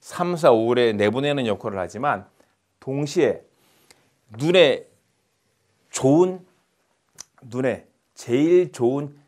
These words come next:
채소 중에 하나입니다. 이 냉이보다 눈에 더 좋은 게 딱 한 가지가 있는데 그게 뭐냐면 결명자입니다.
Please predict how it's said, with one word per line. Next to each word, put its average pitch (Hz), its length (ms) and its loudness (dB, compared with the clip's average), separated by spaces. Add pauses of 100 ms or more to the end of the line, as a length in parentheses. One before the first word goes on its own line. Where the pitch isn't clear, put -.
(120)
채소 131 380 -8
중에 123 180 -10
하나입니다. 80 640 -18 (880)
이 185 560 -4
냉이보다 170 800 2
눈에 139 340 -2
더 127 180 0
좋은 117 340 -4
게 110 200 -6
딱 160 200 -10
한 175 80 -6
가지가 160 300 0
있는데 113 280 -6
그게 123 180 -10
뭐냐면 113 500 -8
결명자입니다. 135 840 -4